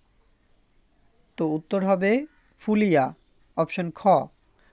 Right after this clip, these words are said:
নদিয়া জেলার ফুলিয়া গ্রামে। কার গর্ভে ঋষ্যশৃঙ্গ মুনির জন্ম হয়? তো উত্তর হবে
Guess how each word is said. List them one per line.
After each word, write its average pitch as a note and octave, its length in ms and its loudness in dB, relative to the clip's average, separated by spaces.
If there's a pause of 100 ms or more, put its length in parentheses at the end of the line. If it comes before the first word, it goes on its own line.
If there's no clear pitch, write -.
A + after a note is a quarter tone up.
(120)
নদিয়া F3+ 400 0
জেলার E3+ 340 -2
ফুলিয়া F#3 400 0
গ্রামে। C#3+ 420 -2 (1300)
কার F#3+ 260 6
গর্ভে F3 640 2 (540)
ঋষ্যশৃঙ্গ F#3+ 880 -2
মুনির F#3 380 -4
জন্ম D3+ 340 -2
হয়? B2+ 280 -8 (1600)
তো - 120 -6
উত্তর D#3+ 300 -2
হবে F#3+ 400 0